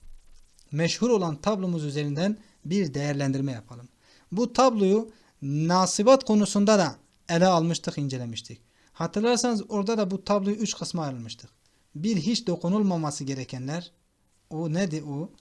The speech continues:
Onlar müennes çoğullardır. Ya'lemne ve ta'lemne. Bu ikisine hiç dokunmuyoruz. Çünkü bunlar zamirdir. Buradaki nüne hiç dokunulmaz.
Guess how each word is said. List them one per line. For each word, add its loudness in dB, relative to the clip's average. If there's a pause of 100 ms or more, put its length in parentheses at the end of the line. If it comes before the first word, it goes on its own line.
(340)
Onlar -2 (400)
müennes -4
çoğullardır. -4 (380)
Ya'lemne -2 (420)
ve -6
ta'lemne. -4
Bu -10
ikisine -4
hiç -2
dokunmuyoruz. -2 (280)
Çünkü -4
bunlar 0
zamirdir. 0 (340)
Buradaki -4
nüne -2
hiç -10
dokunulmaz. -14